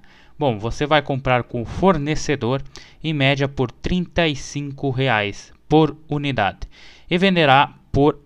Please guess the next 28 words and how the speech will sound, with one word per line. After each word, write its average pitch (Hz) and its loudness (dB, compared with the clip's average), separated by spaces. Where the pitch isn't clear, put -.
oitenta 143 -2
reais 120 0
por 135 -2
unidade. 135 -6
Então, 175 2
você 143 -2
ganha, 139 0
em 113 -2
média, 120 -2
quarenta 156 2
e 139 -4
cinco 143 -8
reais 117 -2
por 120 -6
unidade. 123 -8
Vendendo 151 0
cem 135 -2
unidades 139 0
ao 190 6
mês, 165 0
você 147 0
vai 139 2
fazer 131 0
quatro 165 4
mil 139 2
e 151 0
quinhentos 127 -4
reais. 123 2